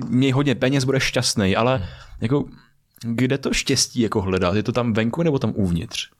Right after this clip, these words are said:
Speaker 2: Jo, jo. Hele, tohle, co si myslím, že je strašně důležitý a že, eh, to jde, zase to navrací zpátky k tomu, jak se kdo cítí v nějakou danou chvíli. A vlastně vidím, vidím i teďka tendence, dokonce jako různě na sociálních sítích a takhle, když něco sleduju,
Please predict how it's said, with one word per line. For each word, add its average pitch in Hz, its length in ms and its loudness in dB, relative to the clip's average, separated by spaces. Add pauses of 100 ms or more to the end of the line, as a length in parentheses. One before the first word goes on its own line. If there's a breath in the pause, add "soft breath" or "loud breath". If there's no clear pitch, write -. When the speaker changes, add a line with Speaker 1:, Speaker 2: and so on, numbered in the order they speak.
Speaker 2:
Jo, 120 220 2
jo. 107 160 0 (180 loud breath)
Hele, 123 120 4
tohle, 127 200 2
co 120 120 2
si 131 60 4
myslím, 117 220 2
že 113 60 4
je 110 60 2
strašně - 380 0
důležitý 110 520 2
a 107 40 4
že, 107 140 2 (520 loud breath)
eh, 107 460 4
to 110 100 -2
jde, 110 140 2 (220)
zase 117 340 2
to 120 100 -2
navrací 110 540 2
zpátky 104 400 0
k - 80 -6
tomu, 110 320 2 (400 loud breath)
jak 127 300 0
se 120 440 2
kdo 117 360 4
cítí 113 640 2
v 110 80 2
nějakou 113 300 2
danou 107 200 2
chvíli. 101 520 2
A 117 80 0
vlastně 113 280 2
vidím, 113 240 2 (100)
vidím 147 280 0
i 165 60 2
teďka 156 260 0
tendence, 123 480 0
dokonce 110 360 0
jako 113 180 0
různě 110 220 0
na 110 80 2
sociálních 120 460 2
sítích 117 300 0
a 113 60 2
takhle, 101 220 0
když 110 120 0
něco 110 200 0
sleduju, 104 360 2